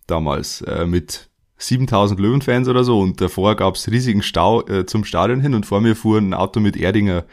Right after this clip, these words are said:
Kennzeichen und, äh, plötzlich ging im Stau die Beifahrertür auf, so schräg gegenüber vom Stadion. Auf einmal springt Stefan Lex raus und läuft quasi quer über die Wiese Richtung Stadion, damit er,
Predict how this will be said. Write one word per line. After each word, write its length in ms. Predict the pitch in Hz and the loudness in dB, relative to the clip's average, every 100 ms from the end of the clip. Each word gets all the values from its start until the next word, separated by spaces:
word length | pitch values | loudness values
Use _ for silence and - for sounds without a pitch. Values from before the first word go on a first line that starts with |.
| - _ _ | -20 _ _
Kennzeichen 500 | - 101 - 151 175 - - - - - | -2 0 2 2 0 -4 -14 -20 -20 -6
und, 340 | 107 104 104 | -2 0 0
äh, 300 | 104 101 101 | 2 4 2
plötzlich 680 | - - 107 - 113 - - | -2 0 0 2 0 0 -2
ging 160 | 113 127 | 0 2
im 160 | 123 | 0
Stau 320 | 120 104 104 | 0 2 2
die 80 | 123 | 2
Beifahrertür 800 | 98 98 127 135 135 147 - 151 | 0 0 2 2 0 0 0 2
auf, 340 | 139 165 - - _ | 2 0 -6 -20 _
so 160 | - 101 | -6 -2
schräg 280 | - 98 117 | 0 0 0
gegenüber 340 | 113 110 107 | 0 2 2
vom 140 | 101 | 0
Stadion. 520 | 98 90 104 143 143 135 - - - _ - | -2 0 2 2 -2 -6 -16 -20 -20 _ -8
Auf 120 | 92 | 0
einmal 200 | 107 110 | 4 4
springt 300 | - 120 120 | 2 0 0
Stefan 300 | - 113 113 | 0 0 2
Lex 240 | 135 139 | 2 0
raus 340 | - 82 80 - _ - - | -4 -4 -6 -12 _ -12 -8
und 140 | 90 | 0
läuft 240 | 95 107 - | 2 0 2
quasi 260 | 104 107 | 2 2
quer 280 | 95 104 117 | 2 4 4
über 160 | 117 107 | 2 2
die 180 | 113 | 2
Wiese 320 | 107 123 120 110 | 4 4 2 2
Richtung 280 | 110 107 | 0 -4
Stadion, 400 | 110 110 117 87 | -4 0 2 2
damit 280 | 87 87 87 | 0 -2 -2
er, 400 | 92 90 87 - | 0 0 -2 -6